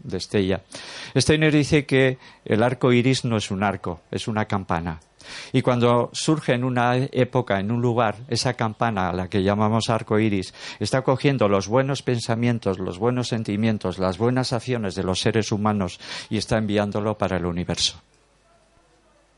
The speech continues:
Aunque no lo creáis, es un bonito cuento. Pero os cuento porque creo que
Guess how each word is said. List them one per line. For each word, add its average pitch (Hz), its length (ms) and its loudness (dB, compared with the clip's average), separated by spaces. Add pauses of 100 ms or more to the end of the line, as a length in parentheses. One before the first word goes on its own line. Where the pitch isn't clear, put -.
(380)
Aunque 104 300 -2
no 113 100 2
lo 117 160 4
creáis, 113 480 0
es 110 160 -4
un 104 100 -2
bonito 92 380 -2
cuento. 82 400 -6 (2000)
Pero 104 220 0
os 107 120 0
cuento 120 400 0
porque 107 340 -2
creo 110 340 2
que 104 200 0